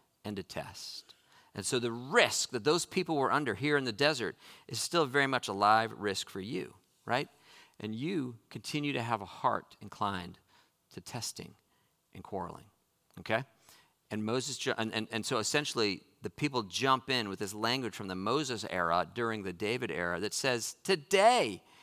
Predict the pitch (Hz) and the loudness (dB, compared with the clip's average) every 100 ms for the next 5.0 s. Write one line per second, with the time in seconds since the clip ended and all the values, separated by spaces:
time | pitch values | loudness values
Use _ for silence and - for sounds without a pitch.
0 | - - _ _ _ 147 185 - 220 147 | -20 -20 _ _ _ 0 0 0 -4 0
1 | 165 165 151 123 113 101 82 - - - | 2 2 -2 -4 -2 -2 -2 -8 -10 -14
2 | _ _ _ _ _ _ - 135 139 143 | _ _ _ _ _ _ -4 -2 -2 -6
3 | 127 113 - 127 120 113 110 107 117 165 | -6 -6 -2 2 2 0 -6 -6 -6 -6
4 | - - - 92 95 104 139 185 104 | -8 -14 -6 -4 -4 -6 -6 -8 -12